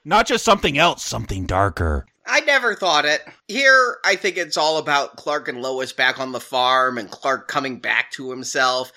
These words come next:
Speaker 2: And Alfred, we gotta have more Alfred. He taught Wonder Woman how to make tea without scorching the leaves.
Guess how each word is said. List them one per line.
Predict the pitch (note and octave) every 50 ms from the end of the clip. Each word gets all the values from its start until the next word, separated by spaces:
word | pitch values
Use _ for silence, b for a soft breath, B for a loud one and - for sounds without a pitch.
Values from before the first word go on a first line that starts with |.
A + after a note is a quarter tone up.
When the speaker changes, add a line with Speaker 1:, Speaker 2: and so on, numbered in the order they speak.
| b b -
Speaker 2:
And | G#3+ A3+ G#3+
Alfred, | A3 B3 D4+ D4+ - - F#3 F3+ F3 F#3 F3+ G3 b b b b -
we | D#3
gotta | D#3+ G#3+ G#3+ B3
have | B3 B3 A3
more | A3+ A3+ A3
Alfred. | G#3+ A3 A3+ A3 - E3+ C#3+
He | C3+ E3+ D#3+
taught | - - G#3+ G#3+ F#3 D3
Wonder | E3+ G3 G#3 G3+ G3+
Woman | G3 G#3 G#3+ G#3+ G3+
how | G3 - F3 F3+
to | F#3+ D#3+
make | F3+ F3+ E3 - -
tea | - F#3+ F#3+ G#3
without | G#3+ G3 D#3+ D3+ C#3+ C#3+
scorching | - - - F3 F#3+ F3+ - - F3+ E3 D3+
the | D3 C#3
leaves. | C#3 C#3+ F3 G3 G#3 G3+ G#3 G#3+ G#3 G3+ F#3+ F#3+